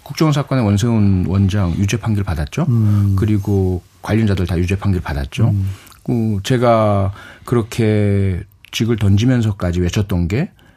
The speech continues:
Speaker 1: 옳았구나라는 입증됐지 않습니까?
Speaker 2: 아, 그래서 그만두신 거예요?
Speaker 1: 아니, 근데 그래-, 그랬는데 국회의원 임기가 사 년인데 중간에 그만둘 수가 없잖아요.
Speaker 2: 음.
Speaker 1: 그리고
Speaker 2: 음.
Speaker 1: 재미도 있더라고요.
Speaker 2: 음.
Speaker 1: 법도 만들고.
Speaker 2: 아, 그래요?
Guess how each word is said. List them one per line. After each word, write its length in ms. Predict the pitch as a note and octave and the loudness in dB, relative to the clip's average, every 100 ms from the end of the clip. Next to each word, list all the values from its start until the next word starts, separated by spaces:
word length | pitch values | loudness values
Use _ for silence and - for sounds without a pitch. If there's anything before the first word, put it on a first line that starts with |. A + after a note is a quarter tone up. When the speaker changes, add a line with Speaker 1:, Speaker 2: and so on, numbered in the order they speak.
| - | -6
Speaker 1:
옳았구나라는 640 | C#3+ F3 - E3 D#3 C#3 A#2 | 0 0 0 0 2 2 -2
입증됐지 380 | - D#3 F#2 G#2+ | -2 -2 0 -2
않습니까? 320 | G2+ F2+ F#2 E2 | 0 0 0 0
Speaker 2:
아, 40 | |
그래서 360 | - C#3 C#3 C3 | 4 4 6 2
그만두신 540 | A2 A2 F#2+ F#2 F#2+ | 2 0 0 -2 -2
거예요? 160 | F#2 G2 | 0 2
Speaker 1:
아니, 100 | E3 | 4
근데 180 | E3+ - - | 4 0 -2
그래-, 440 | D3+ F3+ G3 F#3 | 4 6 6 4
그랬는데 760 | - D#3+ F#3+ E3 D3+ E3 E3+ F3+ - - - _ _ - | 4 6 6 6 6 4 0 -2 -12 -20 -20 _ _ -8
국회의원 300 | D3 - F#3 | 0 4 6
임기가 260 | C#3 C#3 D3+ | 6 6 4
사 180 | A#2+ G#2+ | 2 2
년인데 480 | A2+ A2 D3 G3 B3 - | 4 2 2 -2 -6 2
중간에 320 | C#3+ D#3+ E3 | 4 6 4
그만둘 320 | C#3 C3 A#2+ | 4 2 0
수가 180 | - B2+ | -2 -4
없잖아요. 480 | - F#2+ D#2+ D#2+ F2+ | -2 -2 0 0 2
Speaker 2:
음. 280 | D3 A2+ G2 G2 | 4 4 0 -2
Speaker 1:
그리고 180 | - A#2+ | 0 2
Speaker 2:
음. 40 | |
Speaker 1:
재미도 280 | G#2 A2+ E3+ | 4 4 4
있더라고요. 600 | A3 - G2+ E2+ G#2+ G#2+ E2+ - | 2 0 -2 0 -2 -2 -6 -4
Speaker 2:
음. 140 | D3 C#3+ | 0 2
Speaker 1:
법도 240 | D3 D3 | 4 2
만들고. 360 | - F#2+ G2 F#2+ | 2 2 0 2
Speaker 2:
아, 140 | G2 | 2
그래요? 280 | C3+ C3 C#3+ | 6 6 4